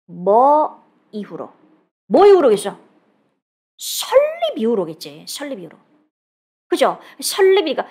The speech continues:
설립들 아니, 아닌 것 같아. 왜? 이 회사 한 회사니까 이 회사의 설립 이후로가 맞으니까 아, 뭔가 B인 것 같아. 잘했어요.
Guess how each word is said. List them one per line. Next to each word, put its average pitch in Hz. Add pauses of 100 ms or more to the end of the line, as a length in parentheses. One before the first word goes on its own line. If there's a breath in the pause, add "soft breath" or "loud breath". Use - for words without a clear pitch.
설립들 381
아니, 202
아닌 226
것 233
같아. 202
왜? 254 (300 loud breath)
이 359
회사 339
한 587
회사니까 233 (180)
이 311
회사의 302
설립 359
이후로가 220
맞으니까 196 (240 loud breath)
아, 285
뭔가 233
B인 311
것 226
같아. - (140)
잘했어요. 240